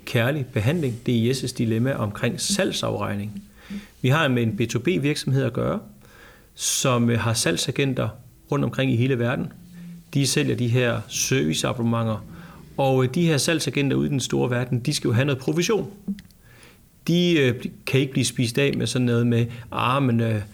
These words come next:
I får ti procent af vores abon-, månedlige abonnementsfee." Det, det magter de ikke. Der er nogle, nogle, noget løn, der skal betales, og, og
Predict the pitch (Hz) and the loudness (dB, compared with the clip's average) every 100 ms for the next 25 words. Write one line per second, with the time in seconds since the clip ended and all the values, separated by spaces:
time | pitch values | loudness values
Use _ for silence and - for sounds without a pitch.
0 | - - - 131 156 135 - 160 135 120 | -20 -14 -4 -2 0 -2 0 -2 -2 -2
1 | 139 120 113 113 113 117 - 127 127 135 | 0 0 0 -2 -2 -4 -2 0 2 0
2 | 120 110 113 117 - 120 113 113 156 170 | -2 -2 -4 -4 -4 -2 -2 0 -2 0
3 | 170 135 131 123 - 117 117 156 143 120 | 0 0 -2 -4 0 -2 0 0 2 0
4 | 113 214 120 113 117 113 214 123 117 113 | 0 -2 -2 0 0 -2 -2 0 2 2
5 | 139 - - 185 - 151 175 196 180 143 | 0 -2 0 0 0 0 2 0 0 0
6 | 127 120 - 120 113 | 0 -2 -2 0 -2